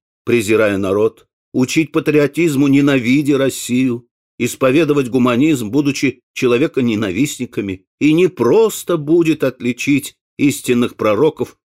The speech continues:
от приживальщиков при великих идеях, ибо слова их будут похожи во всем, до мелочей, как похожа восковая фигура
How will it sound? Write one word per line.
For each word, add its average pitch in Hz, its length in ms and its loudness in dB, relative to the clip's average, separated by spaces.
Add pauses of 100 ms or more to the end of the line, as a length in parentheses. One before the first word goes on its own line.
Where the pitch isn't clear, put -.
(120)
от 110 220 -6
приживальщиков 123 960 -2
при 120 160 0
великих 107 560 -2
идеях, 107 640 -4 (340)
ибо 110 220 -2
слова 107 500 0
их 160 180 0
будут 147 420 0 (160)
похожи 104 440 0
во 92 140 0
всем, 123 440 -2 (140)
до 156 260 2
мелочей, 165 760 -2 (160)
как - 220 -6
похожа 120 580 -2 (160)
восковая 117 640 0
фигура 117 540 -4